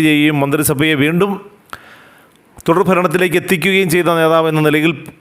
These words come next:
കൂടി കെ കെ ശൈലജ എന്ന ശൈലജ ടീച്ചർക്ക് വലിയ പ്രാധാന്യമാണുള്ളത്. അതുകൊണ്ട് തന്നെ വരാൻ പോകുന്ന നിയമസഭാ ഇലക്ഷനിൽ സി പി എം ആണ് ജയിക്കുക എങ്കിൽ സി പി എം മുന്നോട്ട് വയ്ക്കുന്ന മുഖ്യമന്ത്രി സ്ഥാനാർത്ഥി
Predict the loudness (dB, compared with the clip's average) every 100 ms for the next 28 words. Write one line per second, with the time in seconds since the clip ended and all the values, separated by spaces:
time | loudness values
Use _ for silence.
0 | 0 2 2 -4 -16 -20 _ _ _ _
1 | -10 -6 -2 -2 -2 0 0 0 0 0
2 | 0 0 0 -2 -2 -2 -2 -2 -8 -20
3 | -20 -4 -2 0 0 0 0 0 0 0
4 | 0 0 0 -2 0 0 2 2 0 0
5 | -2 -6 -18 -20 -20 -20 -20 _ _ 0
6 | 0 2 2 2 0 0 0 0 2 2
7 | 0 0 0 -2 -2 -2 0 0 0 -2
8 | -2 0 0 2 2 2 2 0 -2 -4
9 | -10 -20 -20 -20 -8 -4 -2 0 0 0
10 | 0 2 2 2 0 0 -2 -4 -6 -6
11 | -6 -2 -2 0 0 0 0 0 0 -2
12 | 0